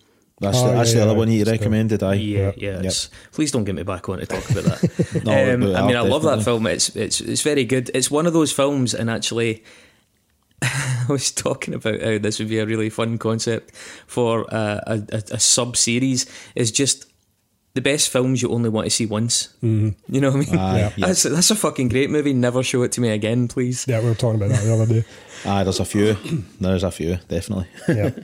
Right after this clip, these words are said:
Speaker 2: And some of them are on this list, which means I'll need to watch them again.
Speaker 3: I, I,
Speaker 1: Aye.
Speaker 3: so far, I think a large part of this list is, that's a great movie. I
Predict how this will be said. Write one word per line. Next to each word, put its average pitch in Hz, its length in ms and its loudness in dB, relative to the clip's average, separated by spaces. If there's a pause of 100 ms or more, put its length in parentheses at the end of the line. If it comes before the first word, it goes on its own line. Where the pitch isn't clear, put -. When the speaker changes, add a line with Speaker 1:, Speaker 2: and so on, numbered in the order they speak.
(360)
Speaker 2:
And 127 160 2
some 139 160 2
of 135 80 4
them 113 60 2
are 107 80 2
on 107 80 4
this 110 220 2
list, 113 260 0
which 120 180 -4
means 113 200 2
I'll 107 80 2
need 110 140 2
to 107 40 2
watch 101 220 0
them 110 80 0
again. 110 320 2 (120)
Speaker 3:
I, 135 80 2 (140)
I, 135 100 2 (120)
Speaker 1:
Aye. - 20 0
Speaker 3:
so 180 260 4
far, 165 240 0
I 127 80 2
think 120 320 -2 (140)
a 117 80 -2
large 120 320 -2
part 127 220 -2
of 156 40 -4
this 147 200 0
list 139 260 0
is, 113 460 0 (200)
that's 220 220 -4
a 190 60 0
great 117 240 0
movie. 147 440 0
I 110 260 -2